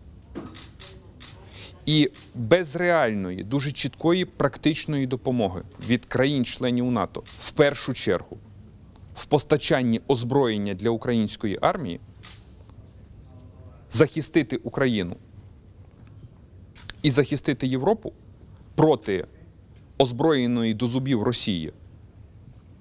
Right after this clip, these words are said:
яка має другий ядерний потенціал в світі, непросто. І зараз завдання, е, всього вільного світу, ну, в першу чергу, м, ще раз визначитися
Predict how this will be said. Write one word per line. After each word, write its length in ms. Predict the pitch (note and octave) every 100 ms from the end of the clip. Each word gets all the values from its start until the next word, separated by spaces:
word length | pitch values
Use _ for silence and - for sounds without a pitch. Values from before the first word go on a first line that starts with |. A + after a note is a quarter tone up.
| -
яка 220 | C3 D3
має 220 | C#3+ C3
другий 420 | A#2 D3+ A#2 G#2
ядерний 400 | F#2+ A#2 G#2+ A2
потенціал 480 | G#2+ A2+ B2+ - B2+
в 80 | A2+
світі, 400 | - F#3 F#3 - - - - - - - - - - - - -
непросто. 520 | - C#3 - F2+ - - - - - - - - - - - - - - - - - - - - - -
І 460 | C#3+ D3+ D3 C#3 C3
зараз 320 | A#2 F3 G#3+ D#3+
завдання, 580 | D#3 E3+ G#3 F3+ D3+
е, 680 | C#3 C3+ A#2+ A2+ A2+ A2+ G#2+ G2+
всього 340 | - G3+ E3
вільного 360 | D3+ F3 E3+ C#3+
світу, 480 | - A#2 A2 C#3 C#3
ну, 100 | D3
в 60 |
першу 300 | - D#3+ -
чергу, 600 | C3+ C#3 G#2+ A2 A2 G2+ -
м, 380 | G#2 F#2+ F#2+ F#2+
ще 260 | - E3
раз 200 | C#3 -
визначитися 880 | C3 A#2+ G2 F2+ G2 - - F#2+ F#2